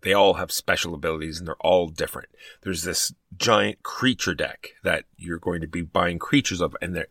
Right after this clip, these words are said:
every single one is different. You have to reference the book and say, "Okay, we've got a new creature out. It, it gets to do this." Even though the, the abilities are very interesting and they, and you, they give you advantage, very good, but still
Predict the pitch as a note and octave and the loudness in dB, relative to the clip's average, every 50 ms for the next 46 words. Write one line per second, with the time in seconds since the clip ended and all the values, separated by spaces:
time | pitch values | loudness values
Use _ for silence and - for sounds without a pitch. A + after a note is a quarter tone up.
0 | _ _ - - G#2 A2 G#2 G2 G#2 F#2+ F2+ - A2 G2+ F#2+ F#2 F2 E2 F2+ F#2+ | _ _ -4 -2 -2 0 0 0 0 0 0 0 -2 0 2 0 2 2 2 0
1 | F#2 E2 D2 D#2+ E2 F#2+ F2 - F2 - - - D#2+ D#2 - D#2+ D2+ D#2 F2+ F#2+ | 0 0 -4 -6 -2 -2 -2 0 -2 -6 -6 -8 -12 -10 -8 -6 -4 0 0 0
2 | - - F#2 E2 - - E2 D#2+ F2+ E2+ - - - D2+ - - D#2+ D#2+ - - | 0 0 -6 -6 -6 -8 -6 -2 -2 -2 -2 -4 -10 -12 -6 -4 -4 -2 -2 -4
3 | D#2+ D2 - - - - - - - - - - _ - - E2+ E2+ F2+ E2+ E2 | -8 -10 -10 -14 -14 -14 -12 -12 -12 -14 -16 -18 _ -20 -14 -6 0 0 0 0
4 | D#2+ D#2+ F2+ F2+ - - F#2+ F2 - - F2+ F2 E2+ E2+ - - F#2 F2+ - _ | 0 -2 -6 -6 -6 -4 -6 -4 -2 -2 0 0 0 0 -2 -4 -8 -10 -8 _
5 | - F#2+ F#2 F2 - - - F2+ - - - D#2+ D#2+ F2+ F2 F2 E2 - - - | -6 -6 -6 -6 -4 -2 -2 0 0 0 -4 -4 -4 -4 -4 -4 -4 -4 -4 -6
6 | - G2+ G#2+ A#2 A#2+ A2+ A2 A2+ G2+ G2+ G#2+ G#2+ - F#2 G2+ G#2+ G2+ G2 D3 E3 | -4 -4 -2 0 2 4 4 4 6 6 4 4 4 4 0 0 4 4 6 6
7 | E3 C#3 A#2 A#2 G#2 C#3 D3+ D#3 D3 C3+ B2+ - _ _ _ _ _ _ - - | 6 4 4 2 4 6 6 6 6 4 0 -6 _ _ _ _ _ _ -20 -20
8 | - _ _ _ - D3+ D#3+ - - - - A#2 G#2 F#2+ F#2 E2+ E2 E2+ E2+ D#2+ | -20 _ _ _ 0 0 0 2 0 0 -2 -2 -4 -4 -4 -6 -6 -6 -8 -8
9 | D#2 D#2+ _ - - F#2 E2 E2 D#2+ D#2 D2 F2 E2+ E2+ G2 G2+ G2 F#2+ F#2 F2+ | -10 -12 _ -14 -12 -10 -10 -10 -10 -10 -10 -10 -10 -6 -6 -6 -4 -4 -4 -4
10 | F2 E2 E2 F2+ G2 A2+ B2 A#2+ - B2 A#2 A2+ A2+ - - - _ _ _ _ | -6 -8 -6 0 2 2 4 2 2 -2 -4 -4 -6 -8 -14 -14 _ _ _ _
11 | _ _ _ _ _ A2+ C3+ C#3 C3+ A#2 G2+ G#2+ G2+ F#2 F2+ F#2 - - - - | _ _ _ _ _ 2 4 6 6 4 2 0 -4 -4 -4 -6 -8 -6 -4 -2
12 | G#2 G2 G2 F#2+ - | 0 0 0 -2 -6